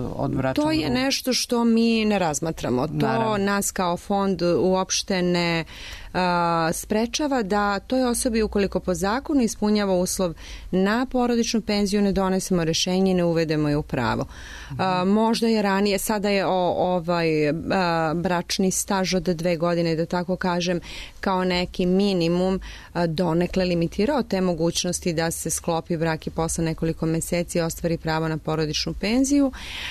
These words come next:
Speaker 2: m, ali, a, to je bilo legalno, potpuno. Potpuno
Speaker 1: Da.
Speaker 2: legalno, ukoliko je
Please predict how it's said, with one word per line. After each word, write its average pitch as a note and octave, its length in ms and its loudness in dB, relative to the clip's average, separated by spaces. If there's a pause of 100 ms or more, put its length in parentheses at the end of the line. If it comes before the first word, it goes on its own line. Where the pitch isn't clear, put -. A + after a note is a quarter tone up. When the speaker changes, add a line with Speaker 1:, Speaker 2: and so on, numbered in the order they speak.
(220)
Speaker 2:
m, G#3 280 4
ali, G3 580 2 (640)
a, F3 400 -2 (220)
to G#3+ 100 0
je G#3 80 2
bilo G3 260 2
legalno, F3 500 -2
potpuno. E3 580 -4 (680)
Potpuno G3 400 0
Speaker 1:
Da. F3+ 60 0
Speaker 2:
legalno, D#3+ 580 -2 (600)
ukoliko F#3 520 0
je F3+ 280 0